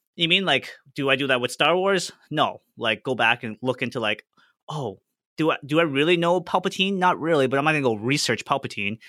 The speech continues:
For this one, I had to go and research it. I was just like, "Okay, so, like, who is Ye-, Yennefer? Is Yennefer really that important?" Like, okay. So it's just, like, I, I got, I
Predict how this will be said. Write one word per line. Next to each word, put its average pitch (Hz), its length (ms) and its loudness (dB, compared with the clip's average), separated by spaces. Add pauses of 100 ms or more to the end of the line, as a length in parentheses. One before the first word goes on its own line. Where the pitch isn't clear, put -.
(120)
For - 140 -10
this 139 240 0
one, 139 140 0
I 113 40 2
had 110 80 0
to 127 60 -6
go 117 200 2
and 101 200 -4
research 110 380 -6
it. 98 180 -10
I 101 60 -8
was 104 80 -8
just 110 120 -8
like, 104 200 -4 (100)
"Okay, 107 380 2
so, 113 400 0 (1400)
like, 117 220 -2
who 147 160 -2
is 127 200 -2
Ye-, 120 560 -12
Yennefer? 113 800 0 (140)
Is 120 120 -6
Yennefer 156 380 -2
really 147 220 0
that 190 100 2
important?" 196 600 -4
Like, 101 360 -2 (480)
okay. 101 520 0 (320)
So - 200 -10
it's 165 120 -8
just, 247 200 -2
like, 208 240 -4 (240)
I, 156 200 -2
I 151 60 0
got, 156 260 2 (100)
I 139 100 2